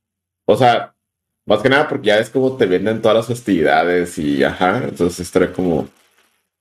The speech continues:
como muy, muy cagado. Aparte, no, digo,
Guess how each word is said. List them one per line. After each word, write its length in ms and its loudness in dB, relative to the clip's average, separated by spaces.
como 240 2
muy, 840 0
muy 280 2
cagado. 420 2
Aparte, 500 -2
no, 460 0
digo, 340 2